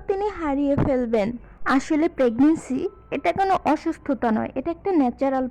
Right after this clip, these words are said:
প্রসেস। শুধু এ সময় গর্ভবতী মায়েদের একটু এক্সট্রা কেয়ার করতে হবে এবং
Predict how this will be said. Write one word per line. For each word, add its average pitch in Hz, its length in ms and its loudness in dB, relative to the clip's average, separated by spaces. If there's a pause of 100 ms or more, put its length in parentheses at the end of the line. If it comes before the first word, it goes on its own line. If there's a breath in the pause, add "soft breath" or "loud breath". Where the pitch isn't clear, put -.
প্রসেস। 262 500 -4
শুধু 311 440 4 (100)
এ 262 100 0
সময় 277 360 2
গর্ভবতী 247 680 2
মায়েদের 269 440 4
একটু 339 300 -2
এক্সট্রা - 520 -4
কেয়ার 240 300 -4
করতে 214 360 -8
হবে 240 300 -6
এবং 254 240 -2